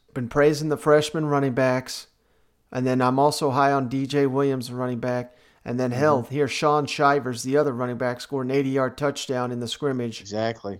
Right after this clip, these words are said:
Speaker 1: Gus called it the highlight of the scrimmage. So, I mean, they are just loaded with weapons right now. And that, if you wanna make the comparison to L S U, that, there's your comparison right there.
Speaker 2: Speed, man. Auburn is gonna be a fast freaking team, buddy.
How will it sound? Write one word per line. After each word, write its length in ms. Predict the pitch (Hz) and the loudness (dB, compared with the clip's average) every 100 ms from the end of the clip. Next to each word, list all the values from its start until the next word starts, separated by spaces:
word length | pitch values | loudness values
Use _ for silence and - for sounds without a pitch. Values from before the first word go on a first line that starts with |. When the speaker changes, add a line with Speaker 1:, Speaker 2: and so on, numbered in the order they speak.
| _ | _
Speaker 1:
Gus 220 | 147 139 | 0 0
called 300 | - 143 135 | 0 2 2
it 140 | 131 - | 0 -2
the 100 | 123 | 0
highlight 360 | 135 139 135 127 | 2 2 2 0
of 60 | |
the 60 | 117 | -6
scrimmage. 340 | - 160 127 | -4 -4 -2
So, 120 | 113 131 | -4 -4
I 40 | |
mean, 260 | 131 123 - _ _ _ - | -2 -4 -10 _ _ _ -8
they 220 | 131 165 | -2 2
are 140 | 165 123 | 2 0
just 240 | 127 120 | -4 -6
loaded 420 | 123 139 151 135 | 0 2 2 0
with 160 | 117 - | -4 -2
weapons 400 | 143 139 127 120 | 0 0 -4 -6
right 180 | 127 110 | -4 -4
now. 260 | 123 120 117 | -4 -4 -4
And 160 | 110 - _ _ - | -6 -10 _ _ -18
that, 560 | 110 127 151 - - _ _ _ | -6 0 0 -2 -8 _ _ _
if 140 | 120 - | -10 -4
you 80 | 143 | 0
wanna 220 | 170 165 | 2 2
make 200 | 165 165 | 0 -2
the 60 | |
comparison 540 | - 123 151 151 151 135 | -8 -2 0 2 0 -2
to 60 | |
L 180 | 135 135 | -2 -2
S 180 | 123 - | -2 -4
U, 160 | 143 120 | -4 -2
that, 400 | 123 139 - - | -2 -2 -4 -2
there's 300 | 139 147 131 | 0 0 -4
your 80 | 127 | -10
comparison 580 | 117 135 135 123 113 | -10 -4 -4 -4 -8
right 220 | 113 113 - | -8 -8 -6
there. 260 | 117 104 _ _ _ | -6 -8 _ _ _
Speaker 2:
Speed, 560 | - - 156 131 87 - - | -10 0 2 2 -2 -12 -8
man. 400 | 113 117 117 117 | -4 -2 -2 0
Auburn 380 | 131 160 185 160 | 2 2 2 -4
is 160 | 135 120 | -6 -6
gonna 220 | 127 131 | -4 -4
be 340 | 110 120 120 110 | -2 -2 -2 -4
a 140 | 104 | -8
fast 600 | - - 131 131 127 - 127 | -8 -2 2 2 0 -6 -6
freaking 340 | 123 120 110 | -4 -4 -4
team, 320 | 113 98 85 | -2 -2 -2
buddy. 320 | 87 90 90 | -2 -2 -4